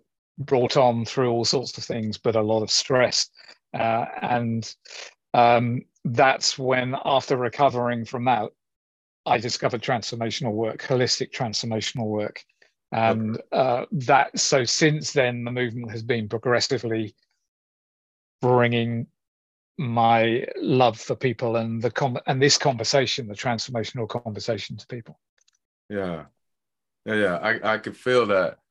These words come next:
Speaker 2: uh, about you. And, and you're a yogi as well, correct?
Speaker 1: Uh, kind of, yeah. Yeah.
Speaker 2: Yeah.
Speaker 1: I, I'm about as, I'm about as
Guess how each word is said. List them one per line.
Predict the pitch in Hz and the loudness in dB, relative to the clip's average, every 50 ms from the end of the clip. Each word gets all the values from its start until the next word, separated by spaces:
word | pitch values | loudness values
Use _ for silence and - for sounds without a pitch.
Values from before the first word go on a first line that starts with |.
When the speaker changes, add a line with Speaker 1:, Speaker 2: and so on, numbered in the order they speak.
| _ _ _ _ - | _ _ _ _ -6
Speaker 2:
uh, | 87 87 87 87 90 76 | -4 0 0 0 0 0
about | 87 90 92 98 101 98 98 - 95 | -2 0 2 2 2 2 0 -4 -6
you. | 90 90 | -8 -6
And, | 90 90 95 90 101 | -6 -8 -8 -8 -6
and | 101 98 101 | -4 -2 0
you're | 117 127 127 110 | 2 2 2 2
a | 107 | 4
yogi | 113 135 151 151 131 113 104 98 98 | 2 2 2 2 2 2 2 2 2
as | 98 95 107 | 2 0 2
well, | 117 131 120 104 92 85 | 4 4 4 4 4 0
correct? | - - 90 87 92 101 113 - - - - _ _ _ _ _ _ _ _ _ _ _ - - - _ | -2 -2 -2 0 2 0 0 -2 -4 -10 -20 _ _ _ _ _ _ _ _ _ _ _ -20 -20 -4 _
Speaker 1:
Uh, | - 247 | 0 2
kind | - - 302 269 190 175 160 143 | 2 4 6 6 8 8 8 6
of, | 127 117 117 | 6 6 6
yeah. | 135 135 127 123 123 120 120 - _ - | 6 6 8 8 6 6 4 0 _ 0
Yeah. | 131 135 131 127 123 127 | 4 4 6 8 8 8
Speaker 2:
Yeah. | 147 139 | 8 8
Speaker 1:
I, | 131 139 147 156 147 | 8 8 6 6 4
I'm | 139 143 | 4 4
about | 123 - 151 147 143 139 | 4 4 4 4 4 4
as, | 127 123 - - _ _ - | 2 -2 -8 -10 _ _ -4
I'm | 139 143 143 | -2 0 0
about | 139 139 135 - 156 156 151 147 | 0 0 0 2 2 2 2 2
as | 131 123 - - | 0 -2 -6 -14